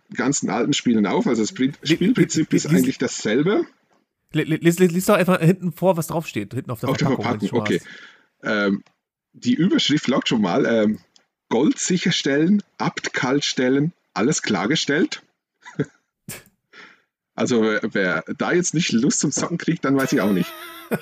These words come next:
Speaker 1: Ähm, der verrückte Abt von Pandora hat Goldtransporte von gegnerischen Kolonien überfallen. Ihre Aufgabe, Lode Runner. Erstens, dringen Sie in das Reich des verrückten Abtes ein.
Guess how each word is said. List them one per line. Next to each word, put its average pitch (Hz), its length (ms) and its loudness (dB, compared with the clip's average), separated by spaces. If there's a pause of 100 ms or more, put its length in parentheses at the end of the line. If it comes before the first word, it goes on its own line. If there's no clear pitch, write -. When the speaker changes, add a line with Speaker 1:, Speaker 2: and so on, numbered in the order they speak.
(160)
Speaker 1:
Ähm, 117 380 0
der 131 100 -2
verrückte - 440 0
Abt - 200 -4
von 131 300 0
Pandora 131 680 2
hat - 240 -4
Goldtransporte 147 720 -2
von 110 160 -2
gegnerischen 151 520 2
Kolonien 123 460 4
überfallen. 92 580 0
Ihre 185 340 2
Aufgabe, 117 560 0
Lode 104 320 2
Runner. - 260 -4 (300)
Erstens, 131 420 0
dringen 151 300 2
Sie 156 120 2
in 151 60 4
das 123 220 -2
Reich 127 180 0
des - 140 -2
verrückten 135 400 0
Abtes - 420 -4
ein. 71 260 -6